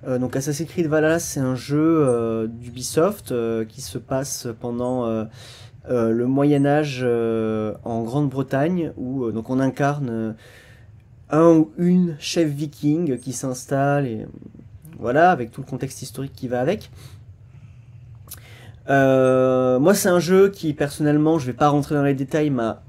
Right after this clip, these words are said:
beaucoup ennuyé, dans le sens vraiment de l'ennui, euh, où, bon, je, j'ai pas accroché, voilà, j'ai pas, j'ai pas beaucoup accroché au jeu. Je l'ai quand même fini parce que c'est un jeu que j'ai acheté plein pot, que je n'ai pas, euh, auquel je n'ai pas joué via un abonnement quelconque,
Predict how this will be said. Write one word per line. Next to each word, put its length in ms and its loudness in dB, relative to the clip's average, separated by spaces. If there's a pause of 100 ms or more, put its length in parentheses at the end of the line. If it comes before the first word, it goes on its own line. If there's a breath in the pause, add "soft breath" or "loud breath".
beaucoup 720 -8
ennuyé, 680 0
dans 120 -8
le 40 -6
sens 200 -6
vraiment 220 -2
de 80 0
l'ennui, 600 0
euh, 220 -8
où, 260 -10 (380)
bon, 180 -12
je, 300 -6 (360 loud breath)
j'ai 120 -8
pas 180 8
accroché, 520 0
voilà, 200 -4
j'ai 140 -8
pas, 400 0
j'ai 80 -10
pas 120 -6
beaucoup 220 -4
accroché 380 -6
au 60 -4
jeu. 280 0 (260 loud breath)
Je 120 -2
l'ai 60 4
quand 120 2
même 160 4
fini 320 2
parce 320 -4
que 380 2
c'est 160 -4
un 100 -2
jeu 160 -4
que 160 -8
j'ai 120 -4
acheté 280 -6
plein 240 -6
pot, 240 -2
que 140 -8
je 80 -8
n'ai 100 -4
pas, 480 0
euh, 220 0
auquel 240 -6
je 100 -14
n'ai 80 -4
pas 160 -4
joué 320 0
via 260 -2
un 120 -4
abonnement 400 0
quelconque, 600 -4